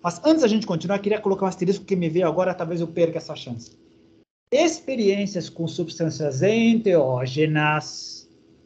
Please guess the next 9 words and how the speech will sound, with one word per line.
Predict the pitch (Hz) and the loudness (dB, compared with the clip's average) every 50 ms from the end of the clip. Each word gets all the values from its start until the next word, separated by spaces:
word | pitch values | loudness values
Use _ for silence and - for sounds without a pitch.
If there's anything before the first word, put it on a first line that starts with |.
| _ _ _ _ - | _ _ _ _ -12
de | 135 139 | -8 -2
várias | 143 165 160 160 - | 0 2 2 0 0
pessoas | - 151 127 - - 156 143 139 147 151 - - - - - - - - - | -2 -4 -4 -4 -4 -4 -2 0 0 -2 -2 -6 -16 -20 -20 -20 -20 -20 -18
reportam | - - 170 160 160 - - 170 170 170 - 180 180 | -8 -2 -2 -2 -2 0 0 2 2 2 0 -4 -2
a | 165 | -2
mesmíssima | 160 170 185 180 143 131 143 170 175 165 - 180 165 165 160 | 0 0 0 0 0 0 0 0 -2 -2 -2 -2 0 0 0
coisa. | 156 - 151 135 127 123 120 | -2 0 -2 0 0 -2 -4
Muitas | 123 139 160 180 - 190 165 | -2 -2 -2 0 0 -2 -2
pessoas, | - - 165 160 - - 160 151 147 147 151 156 156 - | -2 -2 -4 -4 -2 2 2 4 4 4 4 2 0 -4